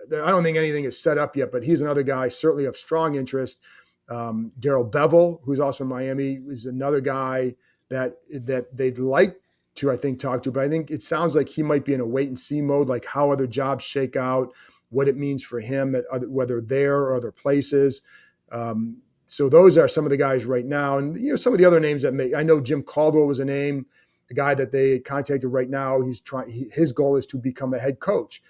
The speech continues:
I think Frank Reich you can throw in there as well. And, um, then it's like, well, you know, so I think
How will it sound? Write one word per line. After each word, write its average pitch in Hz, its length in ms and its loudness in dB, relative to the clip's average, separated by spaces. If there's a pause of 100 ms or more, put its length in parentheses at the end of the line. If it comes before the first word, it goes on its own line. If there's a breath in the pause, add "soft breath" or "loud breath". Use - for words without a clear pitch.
(260 soft breath)
I 123 40 -12
think 139 180 -2
Frank 156 340 -2
Reich 180 300 4
you 143 80 -4
can 127 160 -6
throw 139 260 0
in 131 80 -2
there 135 160 0
as 120 140 -4
well. 160 460 6 (420)
And, 139 600 -4 (560)
um, 107 560 -6 (840)
then 156 220 6
it's 143 160 2
like, 139 120 0
well, 135 380 2 (640)
you 131 140 -12
know, 104 80 -18
so 156 200 -4
I 156 120 2
think 165 140 -4